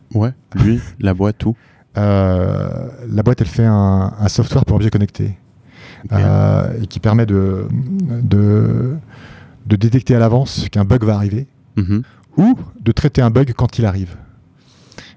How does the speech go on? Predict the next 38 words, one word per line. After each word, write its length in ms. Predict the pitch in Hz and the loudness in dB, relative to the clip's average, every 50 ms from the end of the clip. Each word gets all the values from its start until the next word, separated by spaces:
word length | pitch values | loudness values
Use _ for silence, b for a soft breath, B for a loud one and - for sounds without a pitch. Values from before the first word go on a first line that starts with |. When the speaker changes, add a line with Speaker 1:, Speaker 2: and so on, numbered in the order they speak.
| B - | B -4
Speaker 2:
Euh, 180 | 113 107 104 101 | -2 -2 0 2
le 120 | 98 101 | 2 2
sujet 200 | 101 - 101 107 110 | 0 2 2 0 2
derrière, 260 | 107 104 113 123 107 | 2 2 2 0 -2
c'est 140 | - 110 101 | -4 -6 -4
que, 280 | - 110 107 101 98 - | -2 0 0 0 0 -2
euh, 320 | 101 98 98 98 101 101 98 | -4 -4 -2 -2 -4 -4 -4
par 100 | - 104 | -2 0
exemple, 140 | 104 113 107 | 0 2 2
t'as 60 | 104 | 2
une 60 | 98 101 | 2 2
montre, 160 | 110 113 - | 2 0 0
ça 80 | - 95 | -2 -4
marche 160 | 101 - - | -4 -4 -2
pas. 240 | - 131 139 147 123 | -2 -2 -2 -2 -4
Ça 140 | 95 - 104 | -4 -6 -6
se 40 | - | -2
trouve, 120 | - 120 - | -4 -4 -4
c'est 180 | - - - 107 | -4 -2 -2 -2
juste 100 | 107 - | -2 0
parce 120 | - - | -2 -4
que 80 | - - | -4 -6
tu 140 | - - - | -8 -8 -6
t'es 120 | - 92 | -4 -2
pas 100 | - 95 | -2 0
connecté 260 | - 104 98 92 - | 0 2 0 2 2
à 60 | 101 92 | 2 2
ton 120 | 92 95 | 2 2
Wi-Fi, 220 | 98 98 - 127 | 0 0 0 -2
tu 120 | 127 - 110 | -4 -2 -2
vois. 120 | 110 113 110 | -2 -2 -2
Mais 100 | 101 98 | -4 -4
qu'est-ce 120 | - - | -4 -6
que 20 | - | -4
tu 60 | 110 | -2
fais ? 100 | - 123 | -2 -2
T'appelles, 320 | 113 - 117 - 113 113 113 | 0 0 0 2 2 4 4
euh, 280 | 101 95 95 95 95 | 4 4 4 2 0